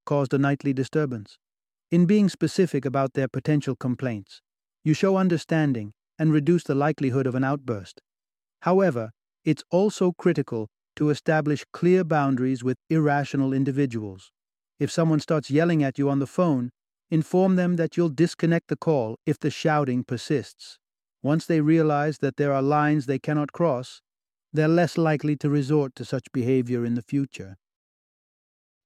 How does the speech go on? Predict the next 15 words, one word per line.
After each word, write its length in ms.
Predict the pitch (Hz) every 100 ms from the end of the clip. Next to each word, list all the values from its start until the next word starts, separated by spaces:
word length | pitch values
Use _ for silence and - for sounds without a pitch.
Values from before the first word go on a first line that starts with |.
| _
Part 280 | 156 147 -
four. 400 | - 123 101 92 _ _ _ _ _ _ _ -
Don't 260 | 190 214
engage 560 | 226 185 175 147 123 -
with 140 | 127
the 140 | 139 131
irrational 600 | 127 127 113 - 123 117
exterior. 720 | 110 - 127 107 101 95 95 _ _ _ _
Aim 240 | 170 185
to 140 | - 208
connect 480 | 180 170 143 - -
with 140 | 139
the 100 | 143
rational 640 | 127 135 123 - 127 120
interior. 720 | - 123 - 120 107 101 98